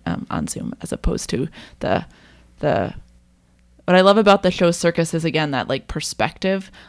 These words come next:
on what's possible. It reminds me of, like,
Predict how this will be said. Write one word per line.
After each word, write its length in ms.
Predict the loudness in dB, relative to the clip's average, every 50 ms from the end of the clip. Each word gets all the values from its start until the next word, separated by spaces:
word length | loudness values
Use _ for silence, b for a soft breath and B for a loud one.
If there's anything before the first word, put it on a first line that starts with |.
| B B
on 220 | -4 -4 -4 -2 -2
what's 220 | -4 -6 -6 -4
possible. 680 | -4 -2 -2 0 -2 -2 -4 -4 -2 -2 -2 -2 -4 B B B B B B B
It 100 | -6 0
reminds 600 | 2 2 2 2 0 0 0 0 -2 -2 -2 -2
me 240 | -2 0 0 0 0
of, 160 | -2 -2 -2
like, 240 | -2 -2 -2 -2 -4